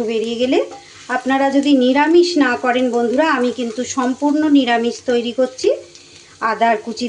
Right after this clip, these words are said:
দেওয়ার পর যদি আপনারা নিরামিষভাবে না করেন, এখানে পেঁয়াজ কুচি দিয়ে দিতে পারেন। এইবার আমি সব সবজিগুলো দিয়ে দেব।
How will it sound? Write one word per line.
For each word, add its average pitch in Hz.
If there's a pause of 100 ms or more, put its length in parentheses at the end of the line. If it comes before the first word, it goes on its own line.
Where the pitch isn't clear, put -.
দেওয়ার 220
পর 247 (120)
যদি 220
আপনারা 220 (460)
নিরামিষভাবে 214 (120)
না 208 (100)
করেন, 247 (100)
এখানে 240 (120)
পেঁয়াজ 214
কুচি 226
দিয়ে 226
দিতে 254
পারেন। 262 (680)
এইবার 226 (100)
আমি 269 (140)
সব 254 (220)
সবজিগুলো 214 (100)
দিয়ে 175
দেব। 160